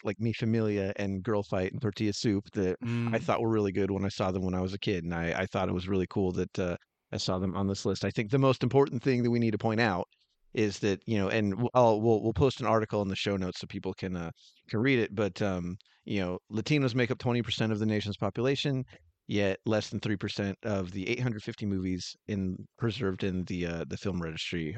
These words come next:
Speaker 1: are, um, are, are Latin American. So, um, yeah, it's, it's cool that, uh, there's, there's twenty-seven nominees. Hopefully we get a, uh, a whole bunch of 'em in.
Speaker 2: <laughs> At least one, please. <laughs>
Speaker 1: <laughs>
Speaker 2: Like, this is insane.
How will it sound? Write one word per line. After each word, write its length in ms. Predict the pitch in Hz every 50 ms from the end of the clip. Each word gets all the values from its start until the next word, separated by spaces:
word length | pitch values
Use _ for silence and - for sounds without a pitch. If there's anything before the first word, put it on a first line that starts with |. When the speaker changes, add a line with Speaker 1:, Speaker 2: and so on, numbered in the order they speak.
| -
Speaker 1:
are, 280 | 80 82 80 80 73 -
um, 280 | 82 87 87 82 - - - - _ _ _ _ -
are, 220 | 87 80 80 -
are 180 | - 85 85 80
Latin 240 | 87 90 80 - 85
American. 440 | 82 80 80 76 67 - - 76 67
So, 280 | - - - 82 78 78 - - - - - - - - - -
um, 340 | - 87 82 78 73 - - - 113 - - _ _ _ _ _
yeah, 200 | - 107 87 73
it's, 200 | 80 87 - -
it's 180 | 92 90 - -
cool 260 | - 120 107 101 95
that, 200 | 98 92 - - 95
uh, 100 | 90 85
there's, 260 | 90 87 87 85 - -
there's 140 | - 95 -
twenty-seven 480 | - 127 123 117 - - 117 98 101
nominees. 340 | 101 101 101 101 98 98 92
Hopefully 400 | - - 98 - - 95 95 92
we 120 | 87 90 87
get 180 | 90 87 - -
a, 220 | - 87 87 85
uh, 240 | 85 82 80 78 80 - - _ _ _ - -
a 40 | -
whole 120 | - 123 113
bunch 280 | 110 - 190 92 -
of 80 | 95 90
'em 100 | 90 85
in. 140 | 78 71 - - - _ _ _ _ _ -
Speaker 2:
<laughs> 440 | - - - 165 - - - - _
At 160 | - 131 135
least 340 | 135 120 120 185 175 - -
one, 340 | 127 120 117 147 131 117 113
please. 720 | - - 131 120 110 135 170 165 147 131 131 127 - - - -
<laughs> 60 | 269 254
Speaker 1:
<laughs> 540 | - - - 254 226 - - - - -
Speaker 2:
Like, 280 | - 277 - - 233 -
this 200 | 214 240 220 -
is 180 | 233 190 - -
insane. 500 | 180 139 - - - 165 160 156 143 -